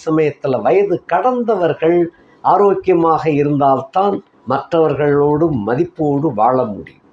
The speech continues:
ஆக உண்மையான சொத்து என்பது ஆரோக்கியம். இதனை அடுத்த பிறகுதான் உங்களுடைய தொழில் வளம், வியாபார வளம்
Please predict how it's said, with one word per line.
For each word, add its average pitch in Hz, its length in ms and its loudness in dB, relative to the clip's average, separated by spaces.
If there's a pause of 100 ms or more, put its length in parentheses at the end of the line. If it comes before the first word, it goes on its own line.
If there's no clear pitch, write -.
(220)
ஆக 143 300 0
உண்மையான 180 680 2
சொத்து 190 520 -2
என்பது 143 360 0
ஆரோக்கியம். 110 640 -2 (380)
இதனை 170 400 2
அடுத்த 226 600 2
பிறகுதான் 175 800 2 (280)
உங்களுடைய 160 680 2
தொழில் 202 400 0
வளம், 170 560 2
வியாபார 170 580 4
வளம் 143 520 0